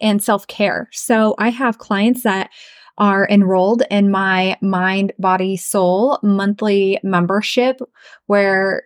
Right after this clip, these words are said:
they get ten to thirty-seven percent off one-on-one sessions with me, either quantum illumination Reiki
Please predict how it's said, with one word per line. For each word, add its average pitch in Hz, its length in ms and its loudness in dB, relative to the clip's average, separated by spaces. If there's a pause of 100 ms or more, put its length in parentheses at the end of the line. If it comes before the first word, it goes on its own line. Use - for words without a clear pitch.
they 202 180 2
get 196 280 -2
ten 214 280 2
to 214 80 2
thirty-seven 196 500 -2
percent 196 460 -4
off 196 480 0
one-on-one 185 580 0
sessions 185 460 -4
with 180 140 -6
me, 175 360 -2 (440)
either 190 640 2 (920)
quantum 247 340 2
illumination 202 560 0
Reiki 247 520 2